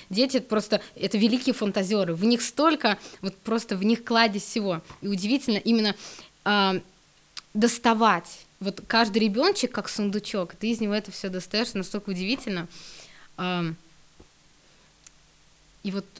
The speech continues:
вот это, наверно, где-то недели две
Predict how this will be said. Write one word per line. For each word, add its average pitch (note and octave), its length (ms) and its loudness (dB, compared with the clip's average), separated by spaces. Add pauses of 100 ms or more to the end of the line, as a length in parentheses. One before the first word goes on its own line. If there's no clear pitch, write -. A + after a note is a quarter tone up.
(120)
вот F#3 160 -6
это, G3+ 200 -2
наверно, G3 260 0
где-то G3 400 -2 (160)
недели F#3+ 500 0
две G3+ 500 0